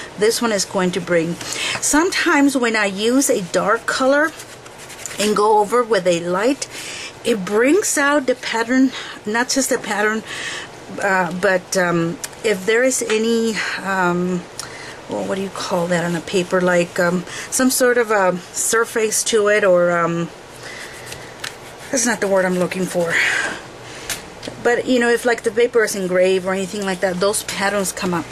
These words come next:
really nice. And between this, um, which is a Old Silver and Platinum, I've been able to really like them,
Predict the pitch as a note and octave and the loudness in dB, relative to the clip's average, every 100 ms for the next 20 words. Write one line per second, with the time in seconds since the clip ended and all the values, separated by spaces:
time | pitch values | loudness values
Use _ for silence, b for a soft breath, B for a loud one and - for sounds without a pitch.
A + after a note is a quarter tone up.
0 | G3+ G3+ A#3+ A3+ G#3 F#3 F3+ F3 - - | -6 2 4 4 0 0 0 0 -2 -4
1 | B B B B B - - G3 F#3+ F#3 | B B B B B -12 -2 2 4 4
2 | F3 E3 - F3 G3+ - A3 G#3 G3+ G#3+ | 4 2 0 -2 -2 -2 0 2 2 2
3 | - G3 F#3+ F3+ F3+ B B B B - | 0 0 2 2 0 B B B B -18
4 | - B B B B B - F#3+ G3 G3 | -16 B B B B B -8 -4 -2 0
5 | G3+ G3+ F3 G#3 - A3+ G3+ G#3 G#3 G#3 | 0 2 4 2 4 2 2 2 4 2
6 | - G3+ G3 F3+ F#3 F3+ F#3 B B B | 2 2 4 4 2 2 2 B B B
7 | B B B - - G#3 A#3 F3+ F3 E3 | B B B -12 0 2 2 2 0 0
8 | B B B - F#3+ G#3+ A3 G3+ G3 F#3+ | B B B -6 0 0 0 0 -2 -4
9 | F3+ G3 F#3 G#3 A3 A3 G3 F3 E3+ - | -4 -2 -2 0 2 2 2 2 0 0
10 | D#3+ | 2